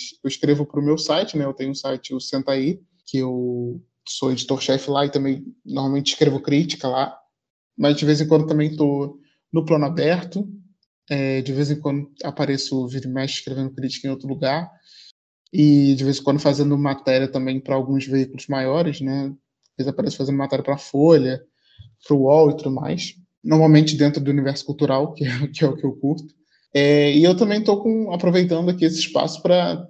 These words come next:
já que o, o Thiago falou do mês do terror, aproveitando esse espaço aqui, tem uma página que eu lancei nesse mês de outubro, né, que a gente tá gravando, mas aí vocês já vão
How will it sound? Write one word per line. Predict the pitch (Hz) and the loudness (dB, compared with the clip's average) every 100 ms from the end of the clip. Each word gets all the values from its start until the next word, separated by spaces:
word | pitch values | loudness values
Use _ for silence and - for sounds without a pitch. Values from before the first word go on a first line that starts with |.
| _ | _
já | - 139 | -2 -2
que | 139 156 | 0 2
o, | 135 131 131 - - _ _ _ | 2 2 -2 -8 -18 _ _ _
o | 143 | -4
Thiago | 147 135 135 | 0 0 0
falou | 151 139 139 139 143 | 2 2 2 0 -4
do | 147 139 | -4 0
mês | 135 139 | 2 0
do | 143 | -2
terror, | 135 135 135 170 - - _ _ _ _ _ _ - | -4 -2 -2 -4 -4 -16 _ _ _ _ _ _ -10
aproveitando | 151 147 151 151 151 | 0 6 6 6 2
esse | 151 175 | 2 0
espaço | - - 160 160 | -2 0 -2 -2
aqui, | 156 | -4
tem | 156 160 | -2 -2
uma | 165 170 | -2 0
página | 147 165 160 156 | 2 2 2 0
que | |
eu | 143 | -2
lancei | 143 - 147 | -2 0 0
nesse | 143 143 143 | 0 -4 -2
mês | 143 147 | 0 0
de | 175 | 0
outubro, | 180 175 180 151 | -2 -2 0 -2
né, | 131 151 | -2 -4
que | 156 | -4
a | |
gente | 139 139 - | -6 -8 -8
tá | 131 127 | -6 -2
gravando, | 143 135 151 180 180 - - _ _ 139 | -2 0 -2 -2 -6 -14 -20 _ _ -6
mas | 135 - | -6 -2
aí | 131 | -4
vocês | 139 139 | -2 0
já | 143 | 0
vão | 147 135 | 0 -2